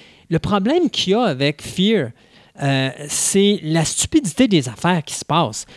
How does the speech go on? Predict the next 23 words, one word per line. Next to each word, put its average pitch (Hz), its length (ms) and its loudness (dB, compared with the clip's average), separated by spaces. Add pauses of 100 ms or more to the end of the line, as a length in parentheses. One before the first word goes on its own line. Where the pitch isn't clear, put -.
Tu - 100 -2
sais, 254 40 2
je 196 80 0
veux 175 60 0
dire, 175 140 0
t'as 208 100 0
un 202 100 2
épisode 220 480 -2
où, 170 60 2
à 151 40 2 (120)
un 175 140 2
moment 160 200 0
donné, 165 200 2
un 214 80 2
des 151 120 0
personnages 170 540 -2
qui - 100 -6
se - 100 -10
fait 165 140 0
gicler 208 440 0
du 160 120 -4
sang 208 260 0
radioactif, 170 760 0